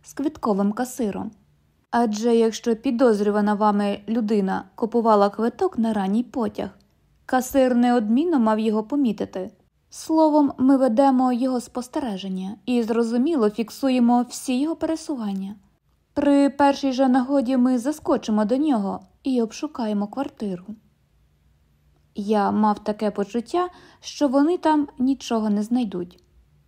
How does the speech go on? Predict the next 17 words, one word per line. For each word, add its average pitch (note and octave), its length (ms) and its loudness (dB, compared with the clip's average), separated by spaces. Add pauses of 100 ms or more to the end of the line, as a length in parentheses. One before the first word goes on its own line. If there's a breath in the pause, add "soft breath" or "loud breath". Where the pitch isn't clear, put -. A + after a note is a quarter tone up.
(720)
"Не A#3 260 4
чекайте B3 580 0
від A3+ 160 0
мене B3 380 2 (260 loud breath)
ще - 260 -2
більш B3 280 2
детальної A#3+ 520 2
інформації. A#3 920 -2 (340)
Я A#3 260 6
сказав B3 440 0
вам A#3 240 4
геть A3 320 -2
усе, A#3+ 340 -4
що D#4+ 220 -8
міг. G#3 340 -2 (440)
Ім'я, G#3+ 560 4
адресу A3+ 640 -2